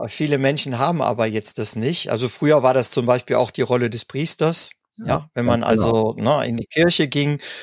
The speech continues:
Speaker 1: und sagte, okay, ich bin, bin hilflos und überfordert. Und damit haben wir auch,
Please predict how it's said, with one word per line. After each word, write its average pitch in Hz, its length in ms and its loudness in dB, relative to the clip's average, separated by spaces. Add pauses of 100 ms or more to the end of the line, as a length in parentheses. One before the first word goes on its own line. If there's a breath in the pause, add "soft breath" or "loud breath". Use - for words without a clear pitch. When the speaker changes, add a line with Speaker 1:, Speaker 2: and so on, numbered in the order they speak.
(220 loud breath)
Speaker 1:
und 120 180 -2
sagte, 120 680 4
okay, 131 360 0
ich 113 180 -4
bin, 110 560 -4
bin 123 260 -4
hilflos 127 720 0
und 110 380 -4
überfordert. 127 760 0 (340 loud breath)
Und 110 160 -4
damit 131 240 2
haben 147 160 2
wir 147 140 4
auch, 127 260 -2